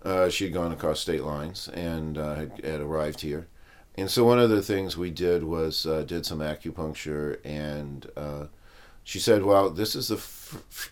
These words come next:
afterwards was the first time in a year that, uh, I d-, I don't have any symptoms right now.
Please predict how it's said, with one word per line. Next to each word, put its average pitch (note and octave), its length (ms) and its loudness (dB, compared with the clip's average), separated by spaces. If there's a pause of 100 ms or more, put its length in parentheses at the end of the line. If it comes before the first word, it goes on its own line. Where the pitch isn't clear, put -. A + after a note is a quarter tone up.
afterwards F#2 500 4
was E2+ 140 -4
the E2 60 -10
first G2+ 300 -4
time F2+ 220 -2
in D#2 80 -4
a D2+ 40 -4
year F2 460 0 (720)
that, E2+ 380 2
uh, D#2 320 2
I C#2 100 -2
d-, D2 140 -4
I E2+ 120 -2
don't E2 200 -4
have D#2+ 200 -4
any D2 140 -6
symptoms - 600 -8
right A#1+ 180 -12
now. - 140 -14